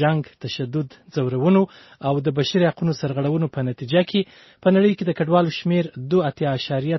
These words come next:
څلور میلیونه ته لوړ شوی دی. راپور زیاتوي، دا شمیر په دوه زره نولسم کال کې نهه اویا اعشاریه پنځه و چې اوس څلور سلنه زیات شوی دی. په دې کې اته څلوېښت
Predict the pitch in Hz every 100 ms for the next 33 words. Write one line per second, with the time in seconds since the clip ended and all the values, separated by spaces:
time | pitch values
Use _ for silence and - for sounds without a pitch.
0 | - 143 165 151 127 123 123 - 139 139
1 | 139 147 113 104 104 _ _ _ - -
2 | - 175 185 220 196 190 180 185 196 -
3 | _ 139 180 180 196 196 - 156 147 175
4 | 175 160 139 127 185 175 175 170 165 175
5 | 156 170 147 147 139 143 127 - 131 139
6 | 147 - 127 160 196 - 170 175 - -
7 | _ _ - 156 185 180 - 151 156 120
8 | 120 - 127 110 110 - _ _ - -
9 | - 175 208 196 - 202 180 180 180